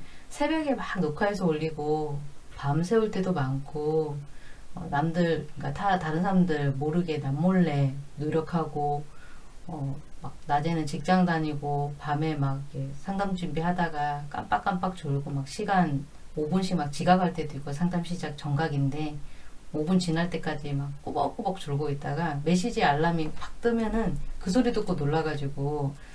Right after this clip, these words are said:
헤어폰하고 막 이렇게 메시지 상담하고 그런 적도 많았어요. 아마 저 보시는 분들 중에서 단골분들은 무슨 얘기인지 알 거예요. 그러니까 약속을 칼같이 지킬 때도 있었지만 그 정도로 제가 깜빡하고 졸고 책상에서 엎드려서 잘 정도로 바빴었고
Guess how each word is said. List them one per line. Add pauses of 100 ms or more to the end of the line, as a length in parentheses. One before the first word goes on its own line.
(340)
헤어폰하고
막
이렇게 (460)
메시지
상담하고
그런
적도
많았어요.
아마
저 (200)
보시는
분들
중에서
단골분들은
무슨
얘기인지
알
거예요. (880)
그러니까
약속을
칼같이
지킬
때도
있었지만
그
정도로
제가
깜빡하고
졸고
책상에서
엎드려서
잘
정도로
바빴었고